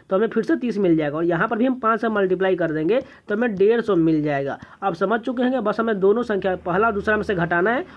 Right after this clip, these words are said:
उसके बाद पाँच पाँच से मल्टीप्लाई कर देने के बाद हम तीसरा संख्या मिल जाता है। चलिए देखते हैं, इसमें से घटाएंगे तो कितना हो जाएगा, चालीस, चालीस में पाँच से मल्टीप्लाई करेंगे तो दो सौ हो जाएगा, इस कारण ये गलत हो जाएगा। उसके बाद यहाँ पर देखिए, यहाँ पर पचहत्तर में से चालीस जाएगा तो ये कितना हो जाएगा, ये पैंतीस हो जाएगा,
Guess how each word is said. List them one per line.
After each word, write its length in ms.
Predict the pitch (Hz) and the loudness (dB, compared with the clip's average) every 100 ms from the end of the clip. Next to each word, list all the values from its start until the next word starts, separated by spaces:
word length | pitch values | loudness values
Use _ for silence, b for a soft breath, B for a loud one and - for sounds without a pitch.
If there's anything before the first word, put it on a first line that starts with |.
| B | B
उसके 120 | 214 | -4
बाद 100 | 247 240 | -2 -2
पाँच 240 | 220 226 | -2 -2
पाँच 160 | 277 269 | -2 -2
से 100 | 262 | 0
मल्टीप्लाई 460 | 220 190 190 202 | 0 0 0 0
कर 180 | 208 196 | 0 0
देने 240 | 165 170 180 | 0 0 0
के 60 | |
बाद 120 | 208 226 | 0 -2
हम 80 | |
तीसरा 300 | 240 233 240 | -2 -2 -2
संख्या 260 | 226 196 196 | 0 0 0
मिल 180 | 202 170 | 2 2
जाता 300 | 165 156 160 | 2 0 -2
है। 240 | 156 196 - B B - | -2 -2 -4 B B -2
चलिए 200 | 202 214 | 0 2
देखते 300 | 165 - 143 | 0 -4 -6
हैं, 80 | 131 B - | -8 B -6
इसमें 220 | 202 220 | -2 -2
से 100 | 226 | -2
घटाएंगे 380 | 208 208 220 233 | 0 0 0 0
तो 60 | 233 | -2
कितना 200 | 226 247 | -2 0
हो 60 | |
जाएगा, 160 | 247 247 | 0 -2
चालीस, 440 | 175 175 147 143 - | -2 -2 -2 -4 -2
चालीस 280 | 190 220 | -2 0
में 100 | 240 | -2
पाँच 220 | 220 226 220 | 0 -2 0
से 80 | |
मल्टीप्लाई 380 | 226 214 208 226 | 0 0 0 -2
करेंगे 240 | 226 226 240 | 0 -2 -2
तो 100 | 240 | 2
दो 200 | 202 220 | 2 4
सौ 100 | 202 | 4
हो 100 | 180 | 2
जाएगा, 220 | 165 160 | 2 0
इस 80 | 185 | 0
कारण 160 | 214 | 0
ये 140 | 208 233 | 0 0
गलत 340 | 175 165 151 | 0 0 -2
हो 60 | 151 | -4
जाएगा। 280 | 139 135 - B B - | -4 -4 -8 B B -4
उसके 220 | 214 240 | -4 0
बाद 120 | 226 | 0
यहाँ 240 | 196 190 220 | 2 2 2
पर 160 | 190 | 0
देखिए, 300 | 160 143 147 | -2 -4 -6
यहाँ 240 | 156 165 196 | -4 -2 -2
पर 80 | 214 | -4
पचहत्तर 360 | 196 185 226 | -4 -2 -2
में 100 | 233 | -2
से 60 | 214 | -2
चालीस 280 | 214 165 196 | 0 2 2
जाएगा 300 | 170 147 170 B B - | 0 -2 -4 B B -6
तो 60 | |
ये 60 | 220 | -4
कितना 280 | 233 240 254 | -4 -2 0
हो 120 | 233 | 2
जाएगा, 300 | 240 240 285 B B | 0 -2 -4 B B
ये 80 | 202 | -2
पैंतीस 440 | 202 220 226 262 196 | 0 0 0 -2 -2
हो 40 | |
जाएगा, 320 | 151 135 123 | -2 -4 -6